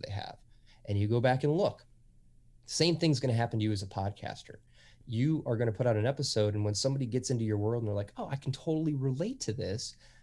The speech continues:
they're gonna go, "What other episodes?" And then the binge culture kicks in, right? And we know, all know we've binged a Netflix series in two days. That's what happens, and it's on demand. It's whenever I want,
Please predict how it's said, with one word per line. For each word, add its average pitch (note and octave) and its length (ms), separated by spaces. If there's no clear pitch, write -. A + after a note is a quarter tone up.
they're D#3 120
gonna E3 140
go, C3 120
"What G2 260
other D#3+ 200
episodes?" G#2+ 680
And B2+ 160
then B2+ 360
the A#2 120
binge G3+ 500
culture G#2 380
kicks G2 380
in, B2+ 280
right? B2+ 320
And G#2+ 260
we A2 160
know, A2+ 140
all D3 400
know D3 200
we've B2 180
binged A#2 400
a A2 60
Netflix A2+ 500
series A2+ 500
in G#2 140
two A#2 200
days. A2 520
That's G2 260
what B2 80
happens, B2 560
and A2+ 80
it's G#2 160
on G#2+ 220
demand. A#2+ 520
It's - 160
whenever A2 300
I C3+ 80
want, A2 340